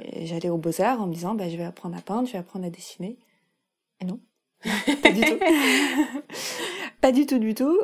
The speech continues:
Euh, c'était même pas évident parce que la peinture que je cherchais, elle était pas très appréciée, euh,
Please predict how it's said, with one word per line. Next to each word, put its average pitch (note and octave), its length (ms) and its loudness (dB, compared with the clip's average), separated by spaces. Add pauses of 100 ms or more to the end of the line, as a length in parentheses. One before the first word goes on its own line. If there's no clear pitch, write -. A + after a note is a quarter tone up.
(200)
Euh, G3+ 800 -4 (440)
c'était G3 240 2
même G#3+ 200 4
pas A#3+ 160 8
évident B3 340 4
parce G3 220 0
que - 100 -4
la F#3 160 2
peinture G3+ 340 0
que G#3 120 0
je G3 60 -2
cherchais, G#3 340 -2
elle G3 360 2
était E3+ 220 -4
pas F3 960 -2 (880)
très G#3+ 360 4
appréciée, G3 760 2
euh, E3 580 -8